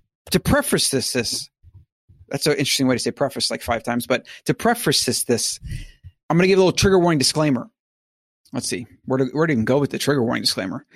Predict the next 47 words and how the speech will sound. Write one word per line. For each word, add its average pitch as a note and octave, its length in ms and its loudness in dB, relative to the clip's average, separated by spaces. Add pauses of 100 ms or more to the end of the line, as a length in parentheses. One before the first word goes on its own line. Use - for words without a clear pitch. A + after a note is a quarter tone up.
I B2+ 80 -4
feel G#3+ 140 2
like E3+ 140 0
every D#3+ 200 2
piece - 180 0
of - 40 -8
content C#3 300 -2
now B2 120 0
needs B2 180 0
a - 40 -8
trigger C3 220 -2
warning B2 240 -4
disclaimer. G#2+ 400 -6 (760)
If F3 120 0
it, - 160 0
something C4 240 4
here F3+ 400 4
really F3 220 4
riles D#3 380 2
you C3 140 2
up D3 180 0
about C3 180 0
what C#3 80 2
we're C3 80 0
about B2+ 180 0
to B2+ 60 -8
say, C3+ 280 0
maybe G3+ 200 2
take C4+ 140 -2
that A#3+ 120 2
as G3+ 100 2
a F3 60 2
sign D3+ 300 2
to B2+ 100 -4
do C#3 80 4
some B2+ 160 4
self-reflection C#3+ 960 0
and C#3 80 0
maybe C#3+ 220 2
ask C#3 240 0
yourself C3 320 0
why B2+ 200 2
that, B2 180 -2 (120)
why B2+ 180 0
that's A#2 160 -2
the A#2+ 80 -6
case. - 320 -4